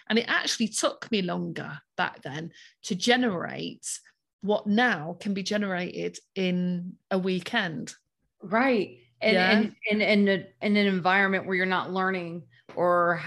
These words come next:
Speaker 2: you know, creating,
Speaker 1: Yes.
Speaker 2: where a space has been created for you to get to that place, you know, like, these are just normal places. And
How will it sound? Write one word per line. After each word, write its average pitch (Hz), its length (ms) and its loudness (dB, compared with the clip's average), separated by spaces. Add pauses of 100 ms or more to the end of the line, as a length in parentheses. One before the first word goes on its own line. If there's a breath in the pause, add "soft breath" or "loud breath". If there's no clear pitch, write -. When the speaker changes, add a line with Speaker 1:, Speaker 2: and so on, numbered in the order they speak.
Speaker 2:
you 202 180 0
know, 170 220 2
creating, 196 640 2
Speaker 1:
Yes. 175 600 0
Speaker 2:
where 214 160 2
a 180 40 2
space 208 440 0
has 190 100 -8
been 196 160 0
created 190 500 2
for 190 60 -4
you 180 140 -4
to 170 80 -2
get 185 320 0
to 196 100 -6
that 123 220 -4
place, 160 420 -4
you 175 120 -4
know, 175 140 0
like, 165 280 -2 (360)
these 214 300 4
are 208 60 4
just 180 220 -4
normal 196 540 0
places. 202 640 -2
And 180 560 -2